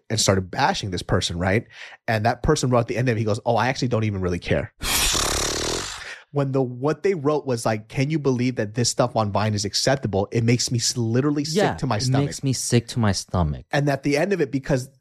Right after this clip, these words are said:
Speaker 1: they s-, this person started getting heat, they're like, "I don't even care that much." This is what I'm talking about.
Speaker 2: Yeah.
Speaker 1: This is an example of why virtue signaling is trash.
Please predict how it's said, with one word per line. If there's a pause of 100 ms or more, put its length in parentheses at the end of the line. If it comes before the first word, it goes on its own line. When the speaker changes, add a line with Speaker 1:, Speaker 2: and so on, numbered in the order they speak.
(640)
Speaker 1:
they
s-,
this
person
started
getting
heat,
they're
like, (600)
"I
don't
even
care
that
much." (1120)
This
is
what
I'm
talking
about.
Speaker 2:
Yeah. (320)
Speaker 1:
This
is
an
example (200)
of
why (300)
virtue
signaling
is
trash.